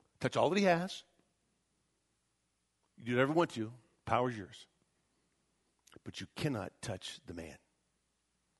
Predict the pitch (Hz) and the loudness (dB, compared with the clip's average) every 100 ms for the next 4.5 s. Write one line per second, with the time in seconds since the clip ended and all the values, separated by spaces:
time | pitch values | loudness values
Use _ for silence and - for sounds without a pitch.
0 | _ _ _ _ _ - 104 - 127 185 | _ _ _ _ _ -6 -4 -4 -4 2
1 | 156 92 117 - _ - 101 147 _ - | 0 0 -10 -16 _ -6 -4 -4 _ -8
2 | 101 98 - 107 104 _ _ _ _ _ | -6 -4 -4 -6 -10 _ _ _ _ _
3 | _ _ _ _ _ _ - 95 - - | _ _ _ _ _ _ -8 -6 -6 -4
4 | 113 - 90 95 | -4 0 0 0